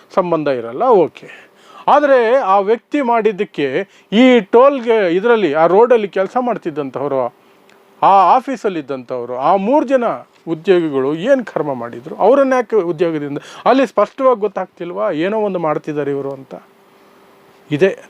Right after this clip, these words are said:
ಬಿ ಜೆ ಪಿಯ ಕಥೆ. ಬ್ಲೂ ಬಾಯ್ಸ್ ಇವರೆಲ್ಲ ಬ್ಲೂ, ಬ್ಲೂ ಫಿಲಮ್ಗೆ ಅಂತಲೇ ಒಂದು ರೀತಿಯಾಗಿ ಕಟುಬದ್ಧರಾಗ್ಬಿಟ್ಟಿದ್ದಾರೆ ಅನ್ಸುತ್ತೆ. ಎಲ್ಲಿ ಅವಕಾಶ ಸಿಕ್ಕರೆ ಅಲ್ಲಿ, ಎಲ್ಲಿ ಅವಕಾಶ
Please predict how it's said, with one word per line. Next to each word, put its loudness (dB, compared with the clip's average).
ಬಿ -8
ಜೆ -12
ಪಿಯ -14
ಕಥೆ. -20
ಬ್ಲೂ 6
ಬಾಯ್ಸ್ 0
ಇವರೆಲ್ಲ -12
ಬ್ಲೂ, 2
ಬ್ಲೂ 6
ಫಿಲಮ್ಗೆ 2
ಅಂತಲೇ 0
ಒಂದು -10
ರೀತಿಯಾಗಿ 2
ಕಟುಬದ್ಧರಾಗ್ಬಿಟ್ಟಿದ್ದಾರೆ 0
ಅನ್ಸುತ್ತೆ. -12
ಎಲ್ಲಿ 2
ಅವಕಾಶ -2
ಸಿಕ್ಕರೆ -12
ಅಲ್ಲಿ, -16
ಎಲ್ಲಿ 4
ಅವಕಾಶ 0